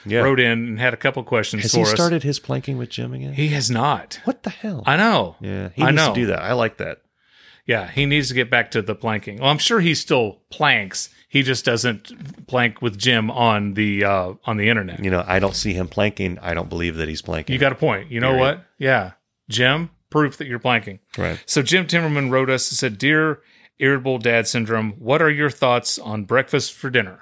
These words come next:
Speaker 1: I support that.
Speaker 2: I'm absolutely in support of
Speaker 1: Yeah.
Speaker 2: breakfast for dinner.
Speaker 1: I always regret it about five minutes after it happens.
Speaker 2: Why?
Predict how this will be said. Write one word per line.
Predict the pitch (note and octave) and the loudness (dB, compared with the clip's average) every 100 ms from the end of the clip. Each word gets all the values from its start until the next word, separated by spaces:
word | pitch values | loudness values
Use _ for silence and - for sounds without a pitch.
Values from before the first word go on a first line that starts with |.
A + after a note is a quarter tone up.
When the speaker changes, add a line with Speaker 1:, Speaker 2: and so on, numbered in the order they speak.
| - F2+ | -12 -6
Speaker 1:
I | F2+ F#2+ - | -2 -2 -4
support | - A2+ C#3 C#3 | -6 -2 -2 -2
that. | B2 | 0
Speaker 2:
I'm | C3+ B2 | 2 4
absolutely | A#2+ A#2+ C#3+ D#3 B2+ A2+ | 2 2 0 0 2 0
in | F#2+ | -2
support | G#2 A2 A2 | -6 -2 -2
of | G2+ | -2
Speaker 1:
Yeah. | D2+ | -2
Speaker 2:
breakfast | G#2+ - G2+ | -2 -2 -10
for | G#2+ | -8
dinner. | G2 G#2 F#2 F#2 | -6 -6 -4 0
Speaker 1:
I | G2+ | 0
always | - A2+ B2 A#2+ F2+ | 4 4 6 4 2
regret | F#2+ F2+ G#2 G#2 | 0 0 2 2
it | F#2+ | 2
about | F2+ F2+ - | 0 -4 -8
five | - G2+ F#2 F#2+ | -2 0 0 -2
minutes | F#2 F2 G2+ | -4 -2 -4
after | F2+ - | -6 -6
it | F2 | -2
happens. | F#2+ C#3 - - - | 0 0 -2 -10 -2
Speaker 2:
Why? | C3 B2+ G#2+ F#2+ | 2 4 2 -2